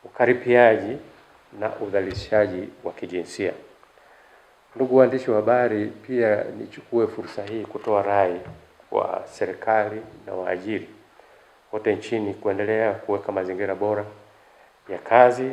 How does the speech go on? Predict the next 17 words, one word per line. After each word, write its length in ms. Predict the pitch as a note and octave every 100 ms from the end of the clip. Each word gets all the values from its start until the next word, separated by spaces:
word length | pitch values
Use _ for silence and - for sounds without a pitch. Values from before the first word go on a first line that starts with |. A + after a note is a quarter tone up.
| A#2
na 80 | G2
kusimamia 640 | - - G#2 G#2+ A#2+ A2
vyema 320 | G2+ A2+ A2
maslahi 420 | G2+ G2 - G#2
ya 60 | G2+
wafanyakazi 760 | F#2 G2 F#2 F2+ A#2 G#2 F#2+ G2 - - _ _ _ -
kwa 80 | G2
mujibu 480 | F#2 G#2 G#2+ F#2+ F#2
wa 60 |
katiba 640 | E2+ - - - A2 A2 A2+ A2 - _ _ - _ - G2
ya 120 | F2
nchi 540 | - A#2+ C3 - C#3 C#3 - -
pamoja 320 | F#2+ G#2 G2
na 120 | F#2
sheria 500 | - F2+ G#2 G#2 G2+ G#2+ - - -
za 220 | F#2+ -
ajira 420 | G#2+ G2 G#2+ G2